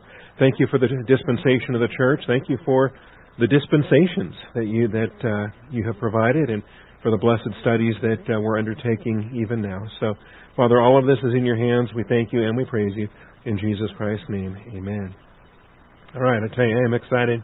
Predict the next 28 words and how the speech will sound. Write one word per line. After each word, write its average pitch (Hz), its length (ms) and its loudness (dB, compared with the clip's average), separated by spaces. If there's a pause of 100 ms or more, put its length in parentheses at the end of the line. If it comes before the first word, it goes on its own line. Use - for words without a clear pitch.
(1200)
Not 139 120 6
only 170 160 8
for 170 120 6
Ephesians, 117 520 2 (120)
'cause 117 140 -2
obviously 117 420 0
we 117 160 0
have 113 220 0
the 120 80 -4
church 120 320 -2
age 113 200 2
material, 113 520 -2 (420)
the 117 140 0
fullness 127 300 6
of 104 100 -4
time 117 240 2
material, 110 500 0
all 120 240 6
of 113 80 2
the 117 60 -2
dispensational 117 840 -2
studies 113 320 -4
here, 110 240 -6 (420)
but 127 180 6
then 123 200 4
clearly 127 460 4
in 117 140 0
Genesis, 120 480 2